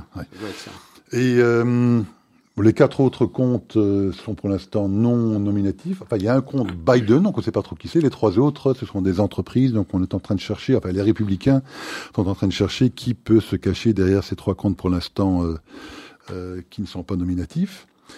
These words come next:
Speaker 2: Enfin voilà, donc, euh, on cherche aussi, euh, un moindre service concret qui aurait été fourni pour, euh, ces trois millions de dollars à Rob Walker et les millions de dollars à ces différentes personnes de la famille Biden. On n'en trouve aucun.
Speaker 1: Aucun, bien sûr.
Speaker 2: Euh, et donc,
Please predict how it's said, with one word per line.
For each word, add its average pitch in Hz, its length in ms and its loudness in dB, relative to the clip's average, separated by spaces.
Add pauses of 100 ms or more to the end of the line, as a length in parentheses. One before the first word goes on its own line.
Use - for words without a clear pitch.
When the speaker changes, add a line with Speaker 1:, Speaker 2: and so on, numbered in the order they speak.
(220)
Speaker 2:
Enfin 120 140 4
voilà, 131 200 8
donc, 135 380 2
euh, 120 180 8
on 123 80 2
cherche - 360 -4
aussi, 120 420 0
euh, 98 280 4 (260)
un 110 100 2
moindre 113 400 4
service 117 420 -2
concret 185 420 -4
qui - 100 -6
aurait 104 100 0
été 107 280 -6
fourni 117 360 0
pour, 107 300 0
euh, 92 160 2
ces 110 140 0
trois - 200 0
millions 107 200 2
de 101 40 0
dollars 101 500 2
à 104 60 -4
Rob 98 240 -2
Walker 139 380 0
et 120 60 4
les 107 120 2
millions 127 300 4
de 113 60 0
dollars 117 280 6
à 101 60 0
ces - 100 -6
différentes 101 420 -4
personnes 104 300 -4
de 95 60 0
la 92 100 -2
famille 92 240 -6
Biden. 101 380 -2 (480)
On 95 60 -4
n'en 95 140 0
trouve 107 340 -4 (540)
aucun. 110 260 -8
Speaker 1:
Aucun, 131 220 -4 (260)
bien 104 80 -8
sûr. 107 240 -10 (140)
Speaker 2:
Euh, - 20 -14 (220)
et 101 80 -4
donc, 139 320 -2